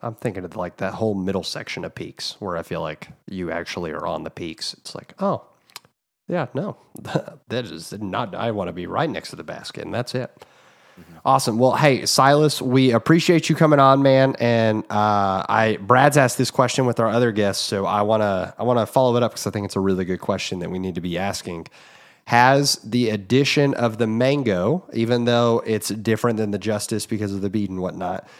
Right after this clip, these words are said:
Speaker 1: has the addition of the Mango made you view your bag differently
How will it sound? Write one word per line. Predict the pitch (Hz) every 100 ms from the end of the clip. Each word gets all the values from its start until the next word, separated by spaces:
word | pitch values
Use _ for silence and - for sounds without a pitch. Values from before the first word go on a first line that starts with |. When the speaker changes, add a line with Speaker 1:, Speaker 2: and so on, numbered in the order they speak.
| - -
Speaker 1:
has | 117
the | 101 110
addition | 98 131 -
of | 147
the | 120
Mango | 113 120 127 110 92
made | 95 101 101
you | 104 98
view | 87 95 110 123
your | 131 113
bag | 90 101 92 87 85 - _ _ 107 90
differently | 113 110 104 80 82 76 76